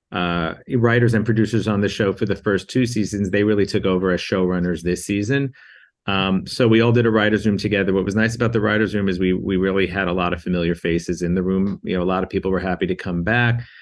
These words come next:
Uh, this was the first year, uh, Hoon Lee, one of our actors, actually, uh, became a writer on the show. He was in the writer's room and he wrote one of the episodes. Um,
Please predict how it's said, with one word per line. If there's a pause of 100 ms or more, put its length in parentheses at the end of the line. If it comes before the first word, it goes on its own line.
(220)
Uh,
this
was
the
first
year,
uh,
Hoon
Lee,
one
of
our
actors,
actually,
uh,
became
a
writer
on
the
show.
He
was
in
the
writer's
room
and
he
wrote
one
of
the
episodes. (580)
Um,